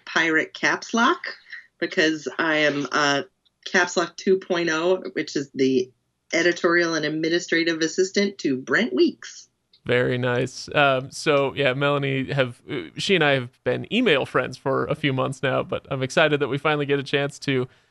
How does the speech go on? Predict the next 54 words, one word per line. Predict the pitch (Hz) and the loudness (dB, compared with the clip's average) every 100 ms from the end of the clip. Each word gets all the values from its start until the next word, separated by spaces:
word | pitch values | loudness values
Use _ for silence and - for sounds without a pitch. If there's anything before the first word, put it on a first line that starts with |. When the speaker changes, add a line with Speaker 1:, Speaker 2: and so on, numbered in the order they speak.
| _ _ | _ _
Speaker 2:
meet | - 135 170 - | 0 2 2 0
face | - 185 190 | 0 2 2
to | 165 | -4
Skype. | - 156 110 - _ _ _ _ _ _ _ - | 0 0 0 -4 _ _ _ _ _ _ _ 2
Speaker 1:
Yeah. | 403 277 - _ _ - | 4 2 -2 _ _ -4
Speaker 2:
Yeah, | - - | -4 -4
it's | - | -6
great. | - 214 - _ - | 2 4 2 _ 2
So, | 403 | 6
Speaker 1:
Woohoo! | 523 539 359 - | 8 8 6 2
Speaker 2:
so | - - 233 | -6 2 2
glad | 214 196 160 | 4 4 4
to | |
have | 147 147 | 4 2
you | 143 | 2
here, | 135 135 139 - | 0 0 2 0
and, | 143 135 131 | 0 0 0
uh, | 131 131 127 82 | 0 0 0 -4
she, | - - 165 | -8 -6 -6
she's | 147 190 180 | -4 -4 -2
gonna | 156 | -2
be | 135 127 | 0 2
our | 127 123 120 - _ - | 2 2 -2 -8 _ -2
expert | 151 - 135 82 | -2 0 -2 2
walking | 135 131 131 | 0 0 -4
us | 123 - | -4 -6
through | - 127 123 | -4 -2 -2
The | 131 | -4
Burning | 127 131 123 123 | -2 -2 -2 0
White | 123 - | -2 -2
today. | 135 123 127 - _ _ _ - | 0 0 0 -8 _ _ _ -6
Ryan, | 135 143 156 151 | 2 4 4 2
Speaker 1:
Oh, | |
Speaker 2:
do | 139 | 0
you | 190 | 0
Speaker 1:
boy. | 214 | 2
Speaker 2:
remember, | 165 139 135 131 127 285 | 2 2 2 0 0 -2
Speaker 1:
<laughs> | |
Speaker 2:
it | 135 | 0
was | 135 135 | 0 0
a, | 123 - | -8 -8
a | 127 | -10
few | - 160 165 | -6 -2 0
episodes | 135 127 131 123 | -2 -4 -4 -4
ago, | 143 123 123 | -4 -2 0
I | 123 | -2
can't | - 165 | -2 -4
remember | 147 127 127 123 | -2 -2 -2 -2
what | 120 120 | -2 -2
we | 127 | -2
were | 120 | -2
talking | - 127 127 | -2 -2 -2
about, | 127 123 123 - | -4 -2 -2 -2
but | 107 | -4